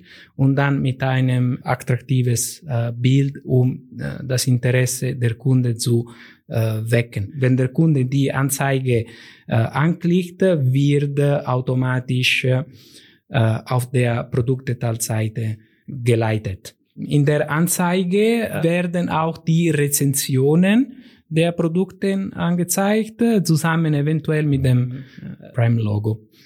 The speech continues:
Und was mir noch einfällt, ist, dass Amazon immer in dieser Sponsor-Brand-Kategorie bietet auch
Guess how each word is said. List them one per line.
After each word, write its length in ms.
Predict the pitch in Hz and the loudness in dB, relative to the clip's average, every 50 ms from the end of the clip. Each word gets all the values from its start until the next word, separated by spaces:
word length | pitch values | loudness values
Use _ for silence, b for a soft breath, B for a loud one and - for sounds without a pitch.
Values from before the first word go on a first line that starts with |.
| b b _ _ _ | b b _ _ _
Und 300 | _ 170 175 180 175 165 | _ 2 2 2 2 0
was 180 | 143 147 143 - | 0 0 0 2
mir 200 | 175 165 156 151 | 0 2 2 2
noch 280 | 147 156 165 160 - - | 2 0 -2 -4 -6 -6
einfällt, 880 | - 139 156 185 202 202 - - 233 220 226 233 247 254 233 - - - | -2 0 2 2 2 2 0 0 0 2 2 2 0 0 -2 -6 -12 -18
ist, 680 | - - 175 180 185 175 175 - - - - - - _ - | -4 0 0 2 2 0 -4 -8 -14 -16 -18 -20 -14 _ 0
dass 360 | 175 170 170 165 - - - | 2 2 2 -2 -4 -10 -8
Amazon 1080 | - 170 170 175 185 196 196 202 196 202 - - - 208 202 202 208 220 226 226 208 - | -6 -4 -2 0 0 0 0 0 -4 -4 -6 -2 0 2 2 2 2 2 2 2 0 0
immer 360 | - 165 165 175 180 180 180 175 | 0 2 2 4 4 2 2 2
in 180 | 170 165 165 151 | 2 0 0 0
dieser 520 | 160 165 156 - - 160 156 156 151 156 | 0 -2 -2 -2 -2 0 0 2 0 0
Sponsor-Brand-Kategorie 1300 | - - - 156 160 151 - - 156 143 147 151 151 147 - - 143 135 143 135 135 131 147 180 202 208 196 | -2 -2 0 0 0 2 2 0 0 0 0 -2 -2 -2 -2 -4 -2 -2 0 0 0 2 2 2 2 2 0
bietet 600 | 156 139 139 160 170 165 - 165 156 - - - | -2 -2 0 0 0 2 2 0 -2 -2 -6 -4
auch 460 | 160 151 147 151 156 156 151 151 - | -2 0 0 0 0 0 -2 -4 -6